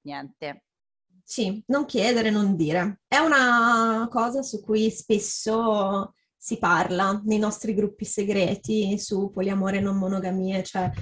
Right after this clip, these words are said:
Speaker 2: cosa ne pensate del don't ask, don't tell, in quali casi può funzionare, in quali casi vi fa soltanto stare male, così.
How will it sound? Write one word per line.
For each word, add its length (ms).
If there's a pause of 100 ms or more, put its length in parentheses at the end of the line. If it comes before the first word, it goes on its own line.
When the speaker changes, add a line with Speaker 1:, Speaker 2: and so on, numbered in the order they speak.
(160)
Speaker 2:
cosa 180
ne 140
pensate 500
del 140
don't 220
ask, 220
don't 240
tell, 280
in 100
quali 240
casi 300
può 100
funzionare, 720
in 100
quali 220
casi 280
vi 120
fa 100
soltanto 480
stare 320
male, 400
così. 240